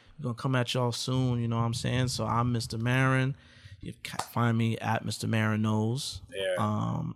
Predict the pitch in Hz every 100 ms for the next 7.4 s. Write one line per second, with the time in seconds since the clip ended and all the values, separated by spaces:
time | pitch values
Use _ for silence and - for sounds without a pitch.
0 | - 110 107 107 110 127 - 120 110 107
1 | 110 117 110 113 110 113 117 - - 139
2 | 139 - - 110 104 - - 104 104 _
3 | - 104 113 110 110 120 - 135 131 -
4 | 110 - _ _ - 143 143 139 127 123
5 | - - 113 120 123 - 120 110 - 113
6 | 123 120 110 104 107 107 - 107 - 113
7 | 107 110 110